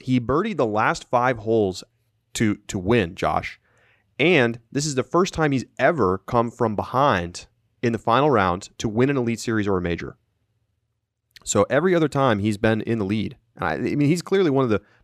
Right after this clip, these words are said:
best players at playing with a lead. We, we've seen him just be extremely effective when he has a lead. But for him to go in against two of the best players on the planet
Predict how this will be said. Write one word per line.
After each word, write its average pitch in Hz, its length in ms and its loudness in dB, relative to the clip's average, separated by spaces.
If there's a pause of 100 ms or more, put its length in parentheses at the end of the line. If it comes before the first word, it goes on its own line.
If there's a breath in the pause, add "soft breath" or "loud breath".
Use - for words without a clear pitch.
best 123 300 -2
players 107 300 0
at - 60 -16
playing 95 200 -2
with 85 100 -4
a 85 40 -6
lead. 85 260 -4
We, - 180 -6
we've 92 140 -4
seen 98 180 -2
him 95 160 0
just 87 180 -6
be 95 100 2
extremely 110 500 -2
effective 85 480 -4 (540 soft breath)
when 107 120 0
he 101 60 0
has 104 280 0
a 101 60 -4
lead. 85 300 -8 (600)
But 98 260 0 (380)
for 120 120 0
him 143 200 0
to 151 100 -6
go 123 220 2
in 95 360 0 (680)
against 113 320 0
two 175 280 2
of 101 100 0
the 107 120 2
best 135 400 -2
players 123 260 2
on 107 80 2
the 92 60 -4
planet 113 460 -2